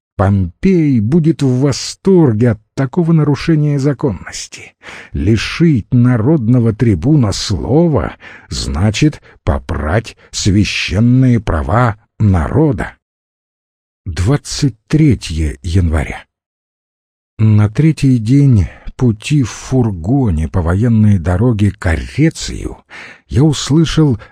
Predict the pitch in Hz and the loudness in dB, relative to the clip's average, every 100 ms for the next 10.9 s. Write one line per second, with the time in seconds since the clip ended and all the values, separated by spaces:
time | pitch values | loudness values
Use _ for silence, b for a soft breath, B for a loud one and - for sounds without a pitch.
0 | _ - 95 98 117 117 135 - - 160 | _ -4 -2 -2 -2 -2 -2 -4 -2 -2
1 | - - 127 - 135 123 - 127 - - | 0 -2 -2 -2 -2 -2 -2 -4 -4 -4
2 | 120 120 123 113 113 98 - - - - | -2 2 0 0 -2 -2 -4 -14 -14 -4
3 | 180 - B B B B - - 120 - | -2 -4 B B B B -14 -2 -2 0
4 | 113 127 135 139 92 90 87 120 107 123 | 0 0 2 2 4 2 2 2 2 0
5 | 120 113 - - 120 117 - 113 107 104 | 2 0 -2 0 4 2 2 2 2 2
6 | - 131 113 110 107 - 107 107 - 64 | 0 2 4 4 2 0 -2 -2 -4 -6
7 | 71 101 160 B B - - 92 90 113 | 0 2 2 B B -10 -2 0 2 2
8 | 151 147 190 - - _ _ _ B B | 0 0 -2 -2 -6 _ _ _ B B
9 | B - 107 151 175 143 156 170 175 190 | B 0 4 6 4 4 2 4 6 6
10 | 196 104 - 107 92 117 - 76 58 | 4 0 -2 -2 0 -2 -4 -8 -10